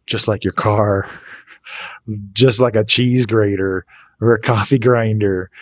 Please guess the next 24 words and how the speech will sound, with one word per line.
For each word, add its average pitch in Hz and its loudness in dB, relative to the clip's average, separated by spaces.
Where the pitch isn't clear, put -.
or 135 2
anything 147 2
that 117 2
moves, 117 2
like, 101 0
it 123 2
needs 117 0
to 120 -2
be 110 -2
serviced 117 0
if 107 -4
you 107 -4
want 107 -2
it 95 -8
to - -6
last. 101 -2
You 113 -2
know, 98 2
clean 202 0
pumps 202 0
are 151 2
not 139 0
only 127 2
more 117 2